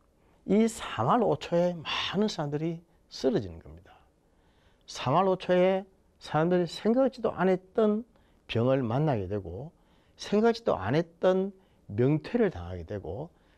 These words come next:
생각지도 않았던 상실감을 갖게 되고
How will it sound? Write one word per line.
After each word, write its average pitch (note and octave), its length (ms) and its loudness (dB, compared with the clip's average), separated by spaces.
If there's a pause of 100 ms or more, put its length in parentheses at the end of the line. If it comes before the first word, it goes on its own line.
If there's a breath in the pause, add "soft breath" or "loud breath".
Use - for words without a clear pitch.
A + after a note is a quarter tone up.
생각지도 A3+ 600 2
않았던 F3+ 680 0 (260 soft breath)
상실감을 E3+ 880 0 (260)
갖게 - 340 -14
되고 F#2+ 440 -10